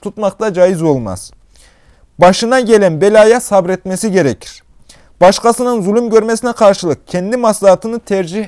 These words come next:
edemez. Allah'tan dünya ve ahirette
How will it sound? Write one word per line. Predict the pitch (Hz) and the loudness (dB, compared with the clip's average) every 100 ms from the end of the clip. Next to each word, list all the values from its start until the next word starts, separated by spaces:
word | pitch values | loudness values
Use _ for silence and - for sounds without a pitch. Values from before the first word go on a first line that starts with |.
| - | -10
edemez. | 151 180 160 107 - _ _ _ _ _ _ _ _ _ _ _ _ _ _ _ _ _ _ _ _ _ - | -6 -4 -4 -6 -12 _ _ _ _ _ _ _ _ _ _ _ _ _ _ _ _ _ _ _ _ _ 0
Allah'tan | 175 220 226 226 240 277 - | 4 4 2 2 0 -2 -8
dünya | - 202 240 233 | -6 -2 2 4
ve | 208 | 4
ahirette | 214 214 202 208 - 233 | 6 4 2 -4 -2 -4